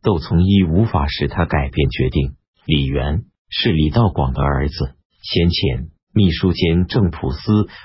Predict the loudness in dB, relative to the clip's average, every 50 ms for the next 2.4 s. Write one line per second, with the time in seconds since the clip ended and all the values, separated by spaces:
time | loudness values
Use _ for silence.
0 | -8 -6 -4 -4 -2 -2 -4 -2 0 0 0 0 0 -2 0 2 2 2 2 0
1 | 0 -2 -2 -2 -2 -2 -2 -4 -4 -2 -2 -2 0 0 -2 -4 -4 -4 -2 -2
2 | -2 -2 0 0 0 0 0 -2